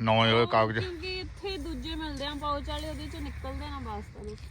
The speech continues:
Speaker 1: ਇਹ ਸ਼ੀਸ਼ੇ ਹੀ ਮਿਲਦੇ ਆ, ਤੁਸੀਂ ਨਵੇਂ ਪੁੱਠੇ ਜਿਹੇ ਲੰਦੇ ਆ, ਉਹ ਥੋੜ੍ਹੋ ਮਿਲਣੇ, ਬਾਹਰ ਵਾਲੇ ਕੈਨੇਡਾ ਵਾਲੇ ਇੱਧਰ ਥੋੜ੍ਹੋ ਮਿਲਣੇ।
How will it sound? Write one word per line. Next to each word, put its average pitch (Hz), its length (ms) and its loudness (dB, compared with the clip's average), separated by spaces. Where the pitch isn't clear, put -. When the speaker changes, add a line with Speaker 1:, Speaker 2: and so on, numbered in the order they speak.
Speaker 1:
ਇਹ 156 80 6
ਸ਼ੀਸ਼ੇ 127 300 8
ਹੀ 131 60 10
ਮਿਲਦੇ 127 280 10
ਆ, 143 40 10
ਤੁਸੀਂ 135 180 6
ਨਵੇਂ 123 340 12
ਪੁੱਠੇ - 280 6
ਜਿਹੇ 123 100 12
ਲੰਦੇ 120 260 10
ਆ, 135 60 12
ਉਹ 131 100 8
ਥੋੜ੍ਹੋ 123 220 8
ਮਿਲਣੇ, 143 260 8
ਬਾਹਰ 123 260 8
ਵਾਲੇ 131 140 10
ਕੈਨੇਡਾ 123 280 8
ਵਾਲੇ 127 100 12
ਇੱਧਰ 123 140 6
ਥੋੜ੍ਹੋ 135 180 4
ਮਿਲਣੇ। 151 280 0